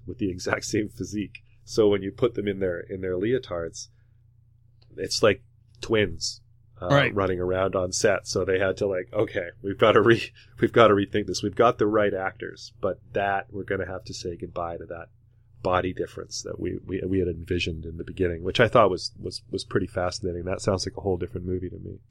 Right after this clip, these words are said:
Speaker 2: Well, a-, and I think that's where I think we've seen the evolution of, to me, the more, the more updated version of Tron in some ways is Ready Player One,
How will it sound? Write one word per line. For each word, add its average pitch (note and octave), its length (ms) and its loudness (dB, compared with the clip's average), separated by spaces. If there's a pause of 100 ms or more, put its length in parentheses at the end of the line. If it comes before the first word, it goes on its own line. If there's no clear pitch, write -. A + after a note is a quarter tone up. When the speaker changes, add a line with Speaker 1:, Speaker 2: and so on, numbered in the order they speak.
(500)
Speaker 2:
Well, F3+ 180 4 (140)
a-, F#3 200 -2
and D#3 300 10
I C#3 120 4
think C#3 200 6
that's D3+ 260 4
where C3+ 260 8
I A#2 60 2
think B2+ 200 4
we've C3 140 4
seen C3+ 260 8
the B2 160 4
evolution B2 560 4
of, B2+ 260 4
to C#3 100 6
me, E3+ 200 10
the C3+ 120 6
more, C3+ 320 8 (680)
the C#3 120 4
more C#3 280 8
updated D3 500 6
version B2+ 420 8
of A2+ 120 2
Tron C3 480 4
in A2+ 180 2
some B2+ 240 6
ways B2+ 400 6
is B2 180 4
Ready B2+ 240 6
Player A#2+ 360 2
One, A#2+ 400 2